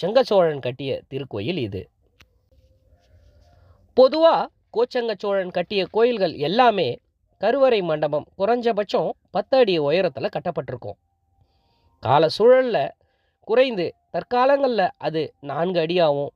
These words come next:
ஐந்து அடியாகவும், ஆறு அடியாகவும் குறைந்து வந்திருக்கு. இந்த கோயிலும் தற்போத நிலையிலேயே ஐந்து அடி உயரத்துல இருக்கு. இந்த பகுதியில இருக்கிற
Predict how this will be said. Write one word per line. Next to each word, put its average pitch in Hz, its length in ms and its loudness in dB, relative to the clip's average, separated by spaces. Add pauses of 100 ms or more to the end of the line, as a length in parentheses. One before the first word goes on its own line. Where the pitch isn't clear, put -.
ஐந்து 233 340 -2
அடியாகவும், 165 600 0
ஆறு 196 360 0
அடியாகவும் 160 600 -2 (300)
குறைந்து 175 360 -2
வந்திருக்கு. 131 460 -6 (1500)
இந்த 240 280 2
கோயிலும் 277 540 2 (140)
தற்போத 233 480 -4
நிலையிலேயே 220 800 0 (200)
ஐந்து 208 240 -4
அடி 175 140 -2
உயரத்துல 175 380 -2
இருக்கு. 131 400 -2 (1900)
இந்த 240 280 2
பகுதியில 285 500 4
இருக்கிற 226 400 -2